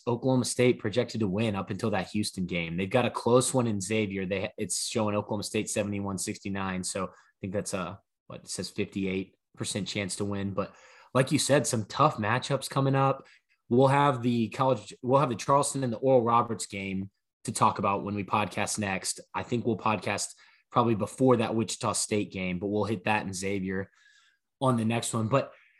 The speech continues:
Cade, before we kinda wrap up basketball, what, what do you make of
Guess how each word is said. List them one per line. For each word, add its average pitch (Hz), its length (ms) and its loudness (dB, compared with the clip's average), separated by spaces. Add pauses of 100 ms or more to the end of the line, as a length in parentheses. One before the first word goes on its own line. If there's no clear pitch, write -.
(640)
Cade, 160 240 6
before 147 260 4
we 190 120 10
kinda 156 260 2
wrap 110 360 -2
up 110 200 0
basketball, 101 960 0 (180)
what, 139 300 0 (680)
what 131 160 4
do 220 80 6
you 240 80 6
make 147 280 4
of 123 260 4